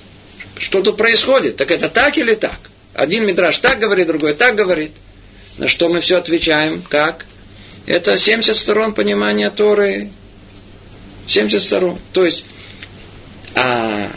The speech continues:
каждая фраза, так как она сформулирована не человеческим разумом, по-видимому, человек не сможет, не в состоянии так это сформулировать, она содержит в себе всю емкость, э,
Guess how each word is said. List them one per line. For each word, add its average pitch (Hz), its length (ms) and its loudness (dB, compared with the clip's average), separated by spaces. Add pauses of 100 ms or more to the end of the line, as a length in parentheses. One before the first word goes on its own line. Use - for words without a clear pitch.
(220)
каждая 165 440 2
фраза, 143 640 0
так 165 220 0
как 139 200 -4
она 135 640 -2
сформулирована 135 920 0
не 165 380 0
человеческим 139 680 0
разумом, - 460 -12 (680)
по-видимому, 143 380 0
человек 147 260 2
не 139 180 2
сможет, 147 560 0
не 127 120 -4
в 120 40 0
состоянии 143 840 2 (340)
так 135 260 0
это 127 220 0
сформулировать, 120 800 -2
она 160 280 0
содержит 175 480 0
в - 40 2
себе 170 540 2
всю - 200 0
емкость, 190 800 0
э, - 640 -10